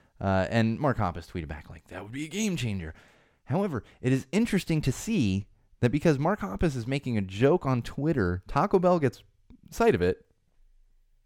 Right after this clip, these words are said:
and then essentially teases that they're gonna have French fries. So we could be seeing French fries popping up at Taco Bell very soon.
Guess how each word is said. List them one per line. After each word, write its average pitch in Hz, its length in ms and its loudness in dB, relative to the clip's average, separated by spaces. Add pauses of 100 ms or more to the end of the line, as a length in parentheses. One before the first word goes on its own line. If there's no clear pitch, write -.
(800)
and 127 140 0
then 131 280 0
essentially 143 460 -2
teases 113 560 0
that 113 160 0
they're 135 120 4
gonna 127 180 0
have 104 200 2
French 156 240 -2
fries. - 400 -12 (840)
So - 140 0
we 226 100 4
could 294 160 8
be 269 140 8
seeing 226 280 4
French 170 260 2
fries 127 400 -2 (880)
popping 170 220 8
up 143 80 6
at 139 60 2
Taco 131 220 2
Bell 117 200 2
very 113 280 4
soon. 104 360 -2